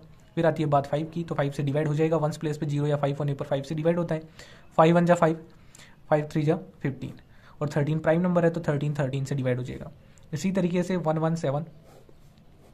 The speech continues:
ये टू से डिवाइड नहीं होगा। फिर बात आता है ये थ्री की,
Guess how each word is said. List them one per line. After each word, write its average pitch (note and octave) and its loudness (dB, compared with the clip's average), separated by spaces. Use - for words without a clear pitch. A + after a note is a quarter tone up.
ये E3+ 2
टू D#3+ 0
से D#3+ 0
डिवाइड E3+ 4
नहीं F3 2
होगा। E3+ 2
फिर E3+ 0
बात D#3+ 6
आता D#3+ 2
है D#3 -2
ये D3+ -4
थ्री D#3+ -2
की, F3 -4